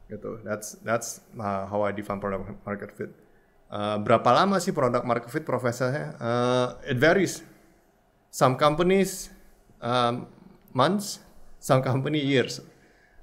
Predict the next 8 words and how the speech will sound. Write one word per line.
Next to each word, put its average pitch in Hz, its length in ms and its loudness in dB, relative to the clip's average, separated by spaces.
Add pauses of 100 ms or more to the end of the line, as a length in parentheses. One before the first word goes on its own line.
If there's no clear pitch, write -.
(100)
Uh, 117 880 4 (300)
di 120 100 2
Awan 127 300 6
Tunai, 175 400 2
I 120 260 2
actually, 143 720 0 (800)
it 143 200 -2
actually 151 400 0